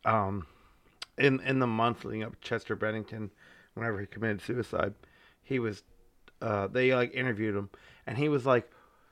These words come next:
he was like, "People need to get the fuck over Hybrid Theory." We're never gonna fucking do that again. We moved on as a band. But to me, that was just saying, like, "Hey, we peaked at Hybrid Theory.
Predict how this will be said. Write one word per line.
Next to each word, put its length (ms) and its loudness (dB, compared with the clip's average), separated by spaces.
he 60 0
was 140 4
like, 200 -2
"People 240 4
need 120 4
to 60 4
get 140 6
the 80 -8
fuck 340 4
over 260 2
Hybrid 420 6
Theory." 300 4
We're 60 2
never 180 4
gonna 140 2
fucking 400 0
do 100 4
that 140 4
again. 240 0
We 100 2
moved 300 4
on 160 6
as 80 -6
a 60 -4
band. 440 2
But 120 -6
to 100 -2
me, 180 6
that 140 6
was 140 4
just 420 -4
saying, 260 2
like, 180 0
"Hey, 180 6
we 220 4
peaked 400 2
at 80 4
Hybrid 440 2
Theory. 360 -4